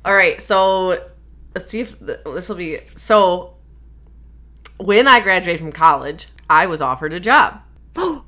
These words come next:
Speaker 2: Oh my God, oh my God, oh my God.
Speaker 1: <laughs> Sarah just remembered. So I, right when I graduated from college, I, I had, I was living in Marquette, Northern Michigan University, went to school with Sarah.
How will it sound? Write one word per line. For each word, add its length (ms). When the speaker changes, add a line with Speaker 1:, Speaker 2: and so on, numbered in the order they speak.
Speaker 2:
Oh 80
my 140
God, 200
oh 80
my 120
God, 200
oh 60
my 160
God. 220
Speaker 1:
<laughs> 100
Sarah 420
just 140
remembered. 960
So 640
I, 480
right 160
when 100
I 60
graduated 400
from 80
college, 540
I, 720
I 60
had, 320
I 120
was 120
living 160
in 80
Marquette, 460
Northern 240
Michigan 220
University, 480
went 180
to 60
school 140
with 100
Sarah. 320